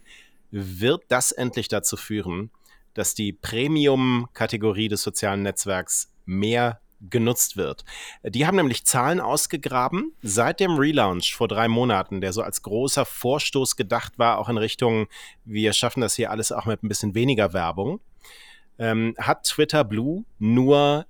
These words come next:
elf Millionen U-S-Dollar eingebracht an mobilen Abonnements. Das sind Daten von Sensor Tower. Das ist ein App-Intelligence-Unternehmen, das also so ein bisschen,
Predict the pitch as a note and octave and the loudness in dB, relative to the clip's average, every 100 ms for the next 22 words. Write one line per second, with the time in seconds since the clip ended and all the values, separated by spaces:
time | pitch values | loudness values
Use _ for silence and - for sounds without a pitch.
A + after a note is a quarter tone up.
0 | - A#2+ D#3+ G#3 - - E3 D#3 B2+ C3 | -2 2 4 2 -6 -2 2 2 4 6
1 | D3 D3 C#3+ D3+ - B2+ A#2+ B2 - A2 | 6 4 4 0 -2 0 0 0 2 2
2 | G#2+ G#2 G#2 A2 A2 G2 F#2+ G2+ - - | 4 2 2 -2 -2 -2 -2 -2 -4 -4
3 | A2 A#2+ B2 A2+ F#2+ A2 A#2 A2+ A2+ A#2 | 0 2 4 4 2 2 2 2 0 -2
4 | - G#2+ G#2+ G#2+ G#2 A2+ A#2+ F#2+ - G#2+ | -2 -2 0 0 2 2 2 -2 -4 -2
5 | A#2+ G#2+ G#2+ A2+ - C3 - A#2 A2+ A#2 | -2 -2 0 0 0 -6 -2 0 2 0
6 | A#2+ A#2 A2+ G#2 - A#2 C#3 - D#3+ D3 | -2 -2 -2 -2 -2 -2 -2 -2 -2 -2
7 | - C3 C#3 F3 G#3 B2 B2 - - A#2+ | -2 0 2 0 -2 -6 -4 -6 -4 -2
8 | A#2 A2 G#2+ - - - - - C3+ - | 0 -2 -4 -10 -20 -20 -16 -4 -4 -2
9 | E3 D#3 - C#3 C#3+ C#3 C3 C#3 - B2+ | -2 0 0 0 2 2 2 2 -2 -2
10 | B2+ A#2+ B2 C#3 A#2+ - G#2+ G#2 G#2 G2 | 0 2 2 0 -2 -4 -6 -4 -4 -4
11 | - A#2 A2 G#2+ | -4 -2 -2 -2